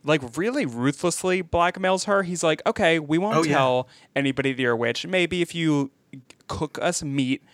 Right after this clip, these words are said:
Speaker 1: and you give us money, and maybe we'll think about it." Uh, so then, uh,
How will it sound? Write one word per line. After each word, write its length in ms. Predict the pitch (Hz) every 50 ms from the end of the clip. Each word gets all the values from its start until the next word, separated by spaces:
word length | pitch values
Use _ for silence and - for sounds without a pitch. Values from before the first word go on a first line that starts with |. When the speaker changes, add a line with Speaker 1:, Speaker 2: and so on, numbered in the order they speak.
| _ - - - _ -
Speaker 1:
and 160 | 139 135 127
you 80 | 127
give 200 | 117 - 135 131
us 180 | 151 170 165 -
money, 560 | 147 139 139 131 127 123 120 120 120 117 120 - - - _ _ _ _
and 340 | - 139 135 131 131 131 139
maybe 280 | 151 156 151 143 147 143
we'll 160 | 131 131 123
think 320 | 123 - - 139 127 123
about 320 | 127 107 113 101 92 69 -
it." 200 | 92 87 - - _ _ _ _ _ _ _ _ -
Uh, 240 | 120 120 113 107 - - _ _ _ _ -
so 180 | - - 147
then, 400 | 127 135 139 135 127 123 123 123 120 - _ -
uh, 340 | 120 117 113 107 107 107